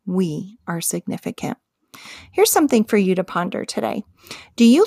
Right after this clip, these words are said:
live as though you are seated with Christ in the heavenly realm at the right hand of the Father and the power that comes with your position in Christ? Let's pray. Heavenly Father,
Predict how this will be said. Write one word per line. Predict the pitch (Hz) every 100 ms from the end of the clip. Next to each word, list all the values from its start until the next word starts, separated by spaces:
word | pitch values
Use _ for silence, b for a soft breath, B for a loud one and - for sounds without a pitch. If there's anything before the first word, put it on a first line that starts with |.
| 453
live | 403
as | 349 -
though | 233 233
you | 214 208
are | 190
seated | - - - 202 277 269
with | 247 -
Christ | 202 185 220
in | 214
the | 180
heavenly | 180 196 220 226
realm | 202 165 170 202 -
at | -
the | 170
right | 180 202 262
hand | 247 240
of | 233
the | 190
Father | - 175 185 214 254 -
and | 190
the | 175
power | - - - 302 320 220 175 175 -
that | 196 -
comes | - 240 190 156 -
with | 196 -
your | 185
position | - 185 202 - 170
in | 175
Christ? | - 196 220 - - _ _ b b b b b b _
Let's | 185 175
pray. | - - 196 - - _ B B B B
Heavenly | - 247 285 339
Father, | 359 180 - - 220